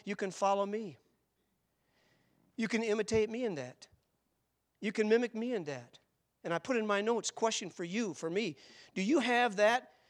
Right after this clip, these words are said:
attitude, that desire, that determination?" What determination? What desire? What attitude? I will never, ever, by the grace of God, do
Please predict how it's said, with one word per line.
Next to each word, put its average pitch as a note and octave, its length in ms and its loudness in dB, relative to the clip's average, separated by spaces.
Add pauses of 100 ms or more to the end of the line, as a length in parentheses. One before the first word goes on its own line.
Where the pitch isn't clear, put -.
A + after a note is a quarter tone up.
(440)
attitude, B3+ 600 4
that G#3 200 4
desire, F#3+ 420 6
that G#3 140 0
determination?" A3+ 840 0 (580)
What G3+ 240 4
determination? E3 760 -2
What G#3+ 180 2
desire? F3 420 2
What G3+ 180 0
attitude? G3+ 600 -2 (320)
I G#3+ 120 8
will G#3 180 4
never, D4+ 640 6 (180)
ever, C#4 300 4
by G#3 240 4
the F3 100 -4
grace G#3+ 420 0
of G3+ 160 -4
God, F#3+ 360 4
do A3+ 200 -2